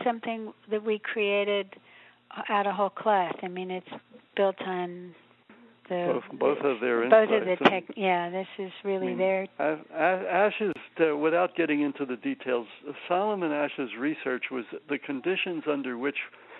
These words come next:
Speaker 2: people will maintain their independence in groups. In other words, what, uh, triggers people into behaving like sheep and ru-, rushing off the cliff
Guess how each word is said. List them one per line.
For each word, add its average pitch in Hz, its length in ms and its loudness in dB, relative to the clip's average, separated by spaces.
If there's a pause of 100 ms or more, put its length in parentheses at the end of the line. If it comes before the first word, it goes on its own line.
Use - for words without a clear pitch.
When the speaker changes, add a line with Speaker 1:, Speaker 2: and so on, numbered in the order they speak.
(540)
Speaker 2:
people 185 360 -2
will 139 180 0
maintain 135 640 0
their 139 180 0
independence 143 880 -2
in 120 140 -6
groups. 110 360 -6 (680)
In 139 120 -4
other 156 260 2
words, 139 220 0 (100)
what, 170 240 2 (320)
uh, 165 160 -2 (160)
triggers 160 340 2 (140)
people 151 320 0
into 135 240 -4
behaving 131 560 0
like 120 240 -2 (120)
sheep 156 300 -2
and 127 420 -8
ru-, 135 280 -2 (100)
rushing 143 440 -2
off 139 220 -2
the 131 80 -4
cliff 139 280 -2